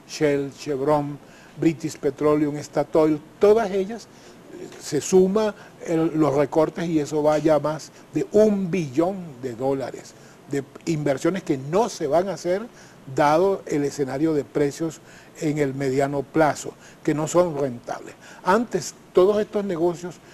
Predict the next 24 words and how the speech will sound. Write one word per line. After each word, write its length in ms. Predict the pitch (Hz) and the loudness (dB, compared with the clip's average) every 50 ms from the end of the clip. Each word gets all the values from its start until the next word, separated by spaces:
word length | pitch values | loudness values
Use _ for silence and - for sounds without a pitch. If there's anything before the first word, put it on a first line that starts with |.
| - - - - | -20 -20 -16 -8
no 140 | 156 143 131 | -6 -6 -2
solamente 440 | - 143 139 147 151 160 156 151 175 | 0 0 0 0 0 -2 0 0 2
eran 180 | 170 175 170 170 | 2 2 2 -2
rentables, 460 | 180 160 147 - 160 160 170 151 123 | -4 -4 0 2 2 2 2 2 -2
sino 200 | 151 131 123 127 | -4 -8 -8 -8
muy 260 | 131 131 147 156 156 | -8 -6 -4 -2 -2
auspiciosos, 760 | 151 151 151 - - 175 151 - 170 147 127 - 170 175 - - - - - - - | -2 -2 -2 -4 -8 -10 -8 -6 -6 -6 -6 -6 -8 -12 -12 -14 -20 -20 -20 -8 -2
porque 240 | - 156 - - 151 | -2 -2 0 0 -2
a 80 | 135 - | -2 -2
cien 280 | - - 147 143 151 | 0 -2 -2 0 2
dólares, 460 | 151 185 175 156 139 139 151 151 147 - - - - - - | 4 4 4 6 4 2 0 -2 -6 -10 -16 -20 -18 -10 -6
una 240 | 147 147 156 160 | -4 -2 -2 -2
cosa 260 | 143 175 165 - 160 135 | -2 -2 -2 -2 -4 -6
que 100 | 143 123 | -6 -6
cuesta 380 | - - 131 117 - - 160 | -4 -6 -6 -6 -6 -10 -8
cuarenta, 540 | - - 143 143 165 196 180 147 - - 131 | -4 -4 -2 0 0 0 -2 -4 -6 -10 -10
cincuenta 640 | - - 151 127 120 - 165 147 147 143 127 - 147 | -10 -10 -10 -10 -6 -4 -2 -2 -2 -2 -4 -2 0
dólares 320 | 147 147 147 151 143 143 139 | 2 2 2 0 -2 -4 -4
el 140 | 147 147 | -4 -4
barril, 400 | 139 156 165 156 170 160 151 170 175 - - - - - | -4 -4 -2 -2 0 0 -2 -2 -6 -12 -18 -20 -16 -4
es 300 | - 156 170 165 - - - | 2 4 4 4 2 0 -8
un 200 | 156 143 127 113 - - - - - | -8 -6 -6 -8 -10 -16 -20 -10 -4
tremendo 440 | - - 139 135 147 151 147 147 143 | -2 0 0 0 0 -2 -2 -2 -2
negocio. 500 | 135 123 - 160 185 196 170 - - 117 | -2 0 2 4 4 4 2 -2 -10 -14